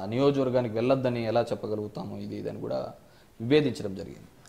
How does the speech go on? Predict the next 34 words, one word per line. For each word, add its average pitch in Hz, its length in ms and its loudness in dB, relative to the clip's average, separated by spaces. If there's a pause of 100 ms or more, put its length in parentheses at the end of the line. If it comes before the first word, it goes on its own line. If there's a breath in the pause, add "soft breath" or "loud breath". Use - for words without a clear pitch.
అయినప్పటికీ 147 320 -2
కూడా 165 160 -2
రాజశేఖర 120 320 -4
రెడ్డి 117 260 -4
చాలా 107 80 -4
గట్టిగా 117 300 -2
చెప్పడం 107 340 -4
జరిగింది. - 240 -14
వాళ్ళిద్దరి 113 340 0
మధ్య 120 340 0 (880)
ఒక - 120 -10
ఒప్పందం 143 480 4
చేసినాము, 107 380 -6 (640)
వెళ్ళకూడదు, 117 440 0
ఒకటి 110 220 -2
దాంట్లోకి 117 360 0
ఒకరు 107 200 -2
జోక్యం 110 480 -6
చేసుకోకూడదు 110 560 -6
అని - 140 -14
చెప్పేసి, - 400 -16 (720 loud breath)
అని 139 100 -8
చెప్తే 139 180 -2
మళ్ళీ 147 240 4
ఏదో 135 140 4
ఒక 117 500 2
ఇష్యూకి 127 360 -4
వచ్చి, 113 280 -6 (180)
"ఇది 127 120 0
ఒక్కసారి 139 380 4
లాస్ట్ 120 260 4
టైమ్ 127 180 2
పోవాలా 110 400 -2 (560)
మా 92 180 -8